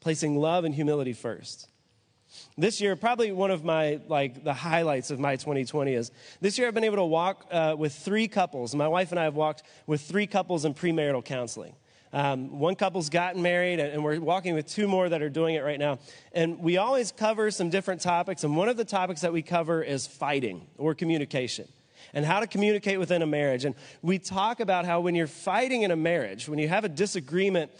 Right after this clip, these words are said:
in a marriage, your goal is not like it was before you were married. Before you're married, your goal in an argument might be me first.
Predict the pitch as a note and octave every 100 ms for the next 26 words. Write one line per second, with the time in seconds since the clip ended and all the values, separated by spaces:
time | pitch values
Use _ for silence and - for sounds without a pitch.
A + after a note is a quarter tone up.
0 | - - - E3+ D#3+ E3 F3 D#3 C3+ A#3+
1 | G3 G#3+ C4 A#3 G3 F3 F3 G#3 F#3 G3
2 | F3+ D#3 E3+ F3+ C#3 D3 - - F3 D#3+
3 | C#3+ B2 C3 A2 D#2+ - _ _ - -
4 | - E3 B3 B3+ G#3+ A3 A3 G3 G#3+ F3
5 | G#3+ G3+ F3+ E3+ F#3+ E3 D#3+ D#3 D#3 D3+
6 | C#3+ D3+ E3 C#3 - C#3+ F2+ - - -